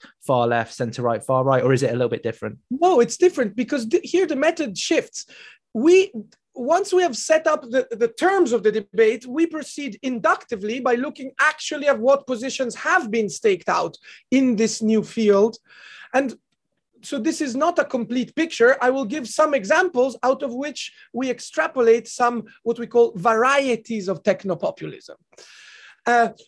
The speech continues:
Speaker 2: one example which has been influential for us is, uh, the Five Star Movement in Italy.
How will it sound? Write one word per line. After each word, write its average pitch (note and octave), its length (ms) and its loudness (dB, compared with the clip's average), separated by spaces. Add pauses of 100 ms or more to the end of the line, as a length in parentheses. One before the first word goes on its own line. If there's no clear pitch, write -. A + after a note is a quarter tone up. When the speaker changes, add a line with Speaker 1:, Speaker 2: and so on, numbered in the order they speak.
(140)
Speaker 2:
one F4 480 2 (260)
example A#3+ 580 0 (180)
which G3+ 380 -8
has G3+ 160 -2
been A#3 180 -4
influential A3+ 460 2
for A3+ 200 2
us A#3 300 2 (280)
is, A#3 420 -4 (100)
uh, G3 200 4 (200)
the G#3 80 -8
Five A#3+ 220 2
Star A#3 180 0
Movement G#3 380 -4
in F3 100 -8
Italy. D#3+ 320 -12